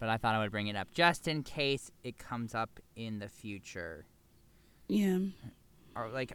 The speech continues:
Speaker 1: are we gonna have to do that one too if it happens?
Speaker 2: Ugh, I hope it doesn't happen.
Speaker 1: Wow, that is ageist.
Speaker 2: <laughs>
Speaker 1: Okay, old people deserve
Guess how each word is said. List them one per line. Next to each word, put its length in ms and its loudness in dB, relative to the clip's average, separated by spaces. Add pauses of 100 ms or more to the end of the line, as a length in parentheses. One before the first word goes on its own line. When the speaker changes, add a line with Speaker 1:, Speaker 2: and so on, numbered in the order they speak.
Speaker 1:
are 100 -4
we 120 -6
gonna 280 -4
have 300 -4
to 260 -4 (1000)
do 200 -10
that 280 -6
one 180 -8 (100)
too 320 -10
if 140 -18
it 80 -12
happens? 680 -14 (1040)
Speaker 2:
Ugh, 220 2 (320)
I 80 2
hope 280 2
it 100 0
doesn't 280 0
happen. 520 0 (1000)
Speaker 1:
Wow, 480 12 (120)
that 240 12
is 260 10
ageist. 800 6 (320)
Speaker 2:
<laughs> 180 12 (3000)
Speaker 1:
Okay, 300 -2
old 320 6
people 500 2
deserve 540 0